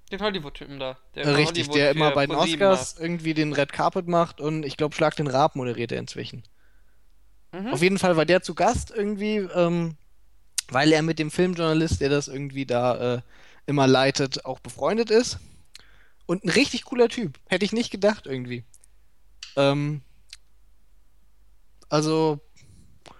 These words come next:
Speaker 2: weiß ich nicht. Ich hätte irgendwie vermutet, der ist ein bisschen Bastard, aber der ist einfach ein richtig cooler Typ irgendwie.
Speaker 1: Nee, das ist auch hier mit, äh, der, äh, Amarati oder wie der Ex-Boy-Group-Sänger da.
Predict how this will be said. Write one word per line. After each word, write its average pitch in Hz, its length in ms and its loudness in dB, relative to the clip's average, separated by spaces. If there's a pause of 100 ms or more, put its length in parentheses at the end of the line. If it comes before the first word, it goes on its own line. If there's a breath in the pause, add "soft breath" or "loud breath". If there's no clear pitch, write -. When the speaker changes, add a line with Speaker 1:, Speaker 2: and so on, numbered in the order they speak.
(220 loud breath)
Speaker 2:
weiß 202 180 4
ich 202 80 0
nicht. 123 300 -4
Ich - 160 -2
hätte 196 160 4
irgendwie 202 240 -2
vermutet, 202 480 -4
der 180 120 2
ist 185 60 -2
ein 175 380 -6
bisschen 185 360 0
Bastard, 185 480 2
aber 185 200 2
der 175 100 4
ist 180 140 -2
einfach 185 260 0
ein 180 80 -2
richtig 175 320 -8
cooler 170 220 0
Typ 147 320 -8
irgendwie. 123 240 -6
Speaker 1:
Nee, 214 160 -2
das 214 140 -8
ist - 60 -8
auch 202 160 -6
hier 202 160 -8
mit, 202 200 -10
äh, 175 360 -6
der, 165 560 -4
äh, - 300 -12
Amarati 170 720 -8
oder 143 240 -12
wie 147 220 -12
der 147 280 -10
Ex-Boy-Group-Sänger 147 1400 -10
da. 139 320 -10